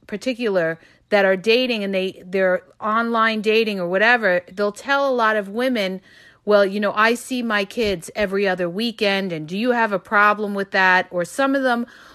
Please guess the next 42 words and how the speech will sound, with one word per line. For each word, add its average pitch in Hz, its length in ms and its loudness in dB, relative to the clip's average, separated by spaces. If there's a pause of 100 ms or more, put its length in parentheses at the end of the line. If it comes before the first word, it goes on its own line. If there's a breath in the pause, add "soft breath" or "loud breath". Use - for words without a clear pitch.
(120)
on 214 140 0
the 202 140 -2
online 208 580 0
dating 185 500 0
in 202 180 -4
their 190 160 0
profiles 180 720 2
will 196 140 -2
show 247 260 2
pictures 226 640 -6
of 190 80 -8
their 180 120 -2
kids. 220 600 -2 (560 loud breath)
And 196 340 -2 (160)
that's 233 400 2
kind 285 240 0
of 240 80 -2
a 226 80 0
message, 226 560 0
a 185 120 -12
subtle 233 320 0
message 220 500 -4
to 208 80 -6
let 202 220 0
you 202 120 -8
know, 202 300 0
like, 165 380 -4
"My 196 180 -2
kids 269 280 -6
are 262 100 0
important, 202 520 -2
they're 185 100 0
in 220 240 -6
my 254 180 0
life, 170 500 -2
and 175 160 -8
you 214 120 -8
have 202 200 -2
to - 80 -10
accept 170 560 -6
that 180 240 -4
too." 226 400 -2